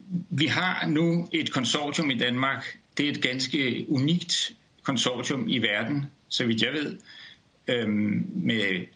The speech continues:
Danmarks stærkeste arbejdsgiverorganisering, D I, og Danmarks stærkeste fagforbund, og sammen med Fagbevægelsens Ulandssekretariat. Der er et stort potentiale, som vi kun lige har set udfolde sig med den aftale, vi fik,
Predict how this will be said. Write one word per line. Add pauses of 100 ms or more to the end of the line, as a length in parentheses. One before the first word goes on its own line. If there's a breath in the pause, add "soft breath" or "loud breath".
Danmarks
stærkeste
arbejdsgiverorganisering,
D
I,
og
Danmarks
stærkeste
fagforbund, (120)
og
sammen
med (480)
Fagbevægelsens
Ulandssekretariat. (1700 loud breath)
Der
er
et
stort
potentiale,
som
vi
kun
lige
har
set
udfolde
sig
med
den
aftale,
vi
fik,